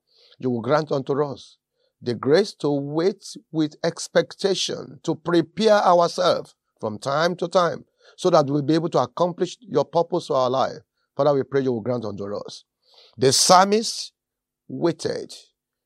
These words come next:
The psalmist knew without any doubt that there is a purpose for his life, and he must accomplish that particular purpose.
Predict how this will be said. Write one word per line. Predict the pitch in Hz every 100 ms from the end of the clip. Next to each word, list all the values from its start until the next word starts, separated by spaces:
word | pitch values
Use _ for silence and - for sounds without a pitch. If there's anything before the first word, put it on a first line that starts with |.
| _ -
The | -
psalmist | - 170 180 175 - 107
knew | 107 139 165 147 98
without | 85 104 120 147 151
any | 151 147
doubt | 135 143 170 - - _ _ _ _
that | 123 131 131 127 -
there | 131 127
is | 123
a | 131
purpose | - 156 160 151
for | 147
his | 143
life, | 151 151 - _ -
and | 120
he | 123
must | 120 127
accomplish | 120 151 156 147
that | 151 151
particular | 131 120 131 123
purpose. | - 107 - - -